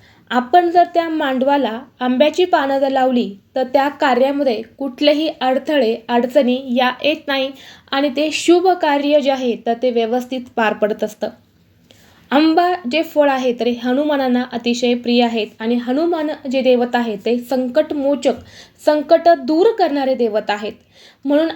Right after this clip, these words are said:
आपल्या हिंदू धर्मामध्ये आंब्याच्या पानांना अनन्यसाधारण महत्त्व आहे आणि त्यामध्ये गुढीपाडव्याला आंब्याच्या पानांना आणि कडुलिंबाला विशेष महत्त्व आहे आणि म्हणूनच आपल्याला हा जो उपाय आहे,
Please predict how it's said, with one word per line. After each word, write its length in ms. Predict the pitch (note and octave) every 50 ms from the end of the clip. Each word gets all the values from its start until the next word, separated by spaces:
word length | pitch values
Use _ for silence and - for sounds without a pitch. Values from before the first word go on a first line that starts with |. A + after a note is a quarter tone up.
| -
आपल्या 340 | - C4+ C4+ - - E4+ F4+
हिंदू 320 | F4+ E4+ E4 E4 D4 D4+ D#4+
धर्मामध्ये 580 | D4+ D4+ D4+ D4 C#4+ C#4+ D4 B3+ C4 B3+ C4+ C4 -
आंब्याच्या 480 | B3 B3+ B3 B3+ B3+ D4 D4 D#4 D#4+ D#4
पानांना 500 | D#4 D4 C4 C4+ C#4 C#4 C4+ B3 A#3+ B3 B3+ - -
अनन्यसाधारण 760 | - C4 C4+ D4 E4 E4+ F4+ F#4 F4+ F4+ E4 A#3+ C#4 C4+ B3
महत्त्व 300 | A#3+ B3 A#3+ A#3 A#3 A#3
आहे 220 | A3 A3 G#3 G#3+ A3 - _ _ - - - - _ _
आणि 180 | B3 B3+ C#4+ C#4+ - -
त्यामध्ये 480 | - D#4+ E4 E4 E4+ F4+ E4+ D4+ C#4+ D4 C#4+ B3+ B3
गुढीपाडव्याला 960 | C#4+ D4 C#4+ E4 G4 G4 G4 E4+ D4+ C#4+ C#4+ C#4+ C#4 C4+ C4 A#3 A3 A#3 A#3+ - - - - - _ _ - -
आंब्याच्या 420 | B3+ C4 C4 D#4 D#4 D#4 F4 E4+
पानांना 600 | - D4+ C#4 C4 C4+ C4+ C#4 C4 A#3+ A3 A3+ B3 - -
आणि 200 | B3+ A#3+ A#3+ C4 C4 -
कडुलिंबाला 840 | - C4 C4+ D4 D#4+ D4+ D4 C#4 C4 B3 C4 C4 B3 A#3 A#3 C#4 D4 C#4+
विशेष 480 | B3 C4+ C#4+ C#4 E4+ D#4+ D#4 D#4 -
महत्त्व 320 | C4+ B3 A#3+ A3 G#3+ - G#3+
आहे 220 | G#3+ G#3+ G#3+ - - _ _ _ _ - - - _ -
आणि 200 | C4 D4 E4 E4+
म्हणूनच 380 | D#4+ E4 E4 E4+ F#4 F#4 F#4+ - -
आपल्याला 400 | C#4+ C#4+ - D4+ D#4+ D#4+ D#4 D#4+
हा 220 | D4+ C#4+ C#4+ C#4+
जो 180 | B3+ C#4+ C#4+ C#4 C#4+
उपाय 300 | C#4 C4 B3 - A#3+ A#3+
आहे, 300 | A#3 A#3+ A#3+ A#3+ A3 G3+